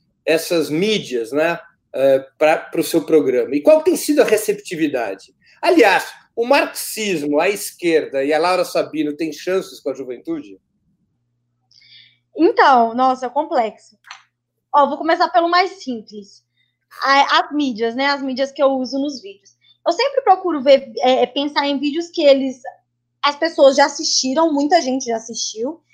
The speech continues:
Speaker 2: É, porque eu tenho um colega que o nome dele é Lucas, ele participa de um, de um programa nosso que o nome é Boteco Comunista, que é um projeto nosso. E o Lucas, eu falo com ele, "Lucas,
Speaker 1: O que
Speaker 2: você é
Speaker 1: que é
Speaker 2: muito
Speaker 1: esse projeto,
Speaker 2: inteligente."
Speaker 1: Laura? O que que é esse projeto?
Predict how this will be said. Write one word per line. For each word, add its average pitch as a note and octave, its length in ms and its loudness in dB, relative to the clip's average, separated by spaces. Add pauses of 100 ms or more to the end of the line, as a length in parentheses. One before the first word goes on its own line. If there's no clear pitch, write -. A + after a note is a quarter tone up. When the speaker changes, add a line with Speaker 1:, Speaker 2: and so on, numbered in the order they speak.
(340)
Speaker 2:
É, C4 400 8
porque D#4+ 380 -4 (440)
eu D4 160 2
tenho F4+ 220 2
um F#4 80 -4
colega D4 420 4
que C#4 100 -12
o C#4+ 40 -4
nome C4+ 200 0
dele C4 160 4
é C4+ 40 6
Lucas, C4+ 520 -2
ele B3 140 2
participa C4+ 540 -2
de A3+ 200 -8
um, B3 200 -6
de A3+ 120 -12
um B3 80 -6
programa A#3+ 380 -2
nosso A#3+ 300 2
que C4+ 100 -8
o - 20 -2
nome B3 300 4
é A#3+ 40 2
Boteco C#4 440 0
Comunista, D4 600 0
que A#3+ 100 -10
é - 20 -4
um A#3 80 -4
projeto B3 460 0
nosso. A#3+ 360 2 (460)
E E4+ 80 4
o F4 40 4
Lucas, F#4+ 520 4
eu D#4 140 4
falo E4+ 260 0
com F#4+ 80 -2
ele, D#4+ 160 2
"Lucas, E4+ 240 -4
Speaker 1:
O - 20 -8
que G4 80 2
Speaker 2:
você - 0 -
é E4+ 40 6
Speaker 1:
que E4+ 60 4
é - 20 0
Speaker 2:
muito D#4 160 -8
Speaker 1:
esse F4 100 -14
projeto, F#4+ 320 0
Speaker 2:
inteligente." D4 180 -2
Speaker 1:
Laura? C#4 160 0
O - 440 -12
que D#3+ 120 -4
que E3+ 80 -4
é D3+ 40 0
esse - 180 -8
projeto? B2 420 -6